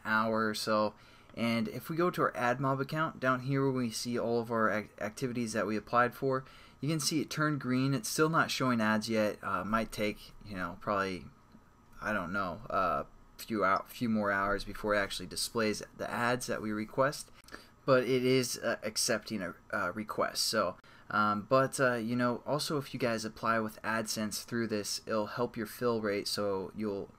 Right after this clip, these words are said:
display ads more often. But I believe it still should show up. Eventually, they just kinda need to figure out how, you know, uh, the data that we're sending them and all that stuff, I believe. That's my guess. And it'll p-, appear eventually.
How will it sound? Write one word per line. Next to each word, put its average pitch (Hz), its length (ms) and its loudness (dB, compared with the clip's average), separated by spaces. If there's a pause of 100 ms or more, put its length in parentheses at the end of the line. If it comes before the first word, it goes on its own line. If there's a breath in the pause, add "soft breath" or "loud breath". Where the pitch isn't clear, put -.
(140)
display 113 420 0
ads 101 400 -4
more 104 300 0
often. 98 480 -4 (380 loud breath)
But 120 140 6
I 127 60 6
believe 143 240 4
it 127 100 4
still 120 300 2
should 110 260 -2
show 110 220 0
up. 104 260 2 (880)
Eventually, 110 480 0
they 104 160 0
just 104 220 -4
kinda 104 240 -2
need 104 180 -6
to - 60 -14
figure 104 320 0
out - 140 0
how, 98 400 0 (220)
you 101 100 -8
know, 87 240 -8 (420 loud breath)
uh, 85 180 -2
the 95 140 -6
data 98 320 0
that 78 180 -2
we're 64 80 -6
sending 107 420 -2
them 104 260 0 (440 loud breath)
and 90 220 -4
all 90 100 0
that 87 180 0
stuff, 82 300 -2
I - 140 0
believe. 64 480 -8
That's 95 280 -4
my 73 120 -4
guess. - 340 -6 (380 loud breath)
And 101 300 -2
it'll 98 240 2
p-, - 200 -18
appear 101 480 -2
eventually. 92 480 -6